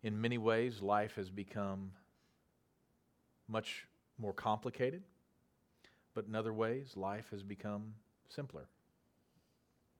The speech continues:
We have been trained in the last year to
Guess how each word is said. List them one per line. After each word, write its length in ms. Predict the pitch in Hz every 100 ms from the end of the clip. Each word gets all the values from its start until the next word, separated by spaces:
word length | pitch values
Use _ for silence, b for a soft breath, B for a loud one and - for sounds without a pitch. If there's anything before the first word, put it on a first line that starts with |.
| _ _ _ b b b b b b b b _ _ _ _ _ _ _ _ _ _ _ _ _ _ _ _ _ _ _ _ - 113
We 160 | 110
have 340 | 110 104 98 98
been 180 | 107 101
trained 540 | - 127 127 127 127
in 140 | 117
the 80 | 107
last 340 | 107 107 107 -
year 320 | 110 113 120
to 260 | - 95